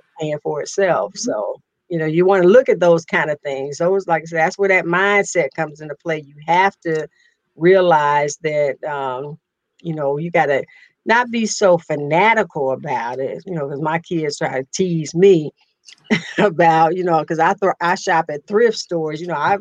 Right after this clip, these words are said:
Speaker 1: I got the designer stuff now, but I'm not paying designer prices.
Speaker 2: Mm-hmm. <laughs>
Speaker 1: My daughter especially <laughs> used to call me thrift store queen.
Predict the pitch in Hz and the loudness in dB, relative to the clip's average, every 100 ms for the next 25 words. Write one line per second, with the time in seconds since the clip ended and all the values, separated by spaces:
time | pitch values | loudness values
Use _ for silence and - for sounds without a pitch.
0 | - 135 220 220 226 226 226 208 233 233 | -4 -10 -6 -6 -6 -8 -8 -2 0 2
1 | 233 226 - 262 254 214 185 156 160 165 | 0 -2 2 4 4 2 -2 0 -2 -2
2 | 196 208 208 - 214 202 185 185 185 202 | 0 0 0 -2 0 2 0 0 2 2
3 | 196 180 175 247 233 202 190 185 226 254 | 2 0 2 2 2 0 0 0 2 4
4 | 269 277 294 370 403 339 339 381 - - | 4 4 6 6 6 4 2 -2 -4 -8
5 | - 185 180 180 165 220 226 196 - - | -8 -6 -2 -2 2 2 4 0 -2 -2
6 | 220 226 190 175 175 - - 202 202 175 | -2 -2 -6 -8 -6 -6 -6 -6 -6 -4
7 | 196 185 170 170 220 233 - 190 170 - | -2 -2 -2 0 0 0 0 0 0 0
8 | 190 175 160 143 | -4 -2 -4 -8